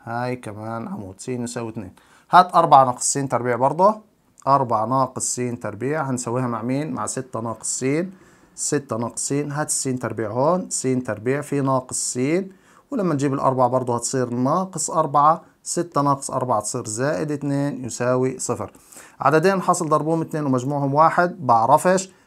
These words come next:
شوف المميز، المميز باء تربيع اطلع واحد ناقص أربعة في ألف اللي هو واحد في جيم في اتنين، هيطلع المميز سالب، إذن هدول ما بيتقاطعوا. الأول والتالت ما بيتقاطعوا،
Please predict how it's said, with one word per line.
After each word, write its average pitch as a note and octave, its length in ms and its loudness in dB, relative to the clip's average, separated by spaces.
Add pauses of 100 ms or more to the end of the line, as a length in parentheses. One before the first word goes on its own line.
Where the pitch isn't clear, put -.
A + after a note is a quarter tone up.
شوف E3+ 240 2
المميز، D3+ 760 2
المميز B2+ 460 2
باء C#3 220 0
تربيع C3 460 0
اطلع A#2+ 240 0
واحد C#3 400 2
ناقص C3+ 380 -2
أربعة A#2 360 0
في - 220 -6
ألف C#3 340 -2
اللي A2+ 140 -4
هو A#2 220 0
واحد C#3 340 2
في - 100 -8
جيم B2 340 -2
في A#2 100 -10
اتنين، D#3 420 -2 (300)
هيطلع C#3 300 0
المميز B2 440 0
سالب، F#3 500 2
إذن B2 200 -4
هدول B2+ 240 -2
ما C3+ 140 4
بيتقاطعوا. A#2+ 600 0 (1000)
الأول E3 600 6
والتالت C3+ 580 0
ما B2+ 140 6
بيتقاطعوا، C#3 580 6